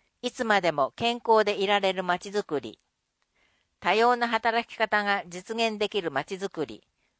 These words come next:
を柱に、幸せ共感安心のまち鶴ヶ島の実現に向けて予算を計上しました。ここでは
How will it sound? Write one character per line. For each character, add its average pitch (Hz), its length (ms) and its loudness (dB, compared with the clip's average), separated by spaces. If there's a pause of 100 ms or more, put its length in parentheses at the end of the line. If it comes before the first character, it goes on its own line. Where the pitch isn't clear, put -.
を 196 100 2
柱 190 440 0
に、 139 260 -10 (500)
幸 208 400 4
せ 196 160 -4
共 185 240 4
感 175 400 -2
安 202 220 -2
心 214 280 -8
の 208 100 0
ま 196 160 -2
ち 170 280 -8
鶴 185 240 2
ヶ 208 160 2
島 131 380 -8 (240)
の 196 160 2
実 170 260 -4
現 214 240 -2
に 202 80 -2
向 196 140 -4
け 180 160 0
て 175 260 -2 (200)
予 220 120 2
算 190 320 -2
を 151 60 -8
計 190 240 0
上 180 180 2
し 170 160 -8
ま 147 140 -4
し - 100 -6
た。 - 180 -10 (1400)
こ 190 140 -2
こ 233 160 6
で 226 160 2
は 160 240 0